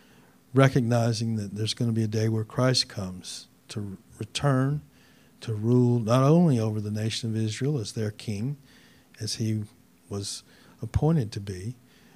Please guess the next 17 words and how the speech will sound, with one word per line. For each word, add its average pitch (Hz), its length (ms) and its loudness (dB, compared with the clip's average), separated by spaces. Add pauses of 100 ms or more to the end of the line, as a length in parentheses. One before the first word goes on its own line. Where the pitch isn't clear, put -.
(100)
but 120 120 0
also 143 460 4
over 135 180 2
the 127 100 2
entire 139 460 0
world. 120 520 0 (440)
And 110 140 -4
we 156 280 4
in 170 100 2
the 151 80 -2
church 160 720 -2 (480)
will 117 160 -2
rule 131 320 4
and 127 100 4
reign 127 280 2
with 127 180 0
him. 92 340 -14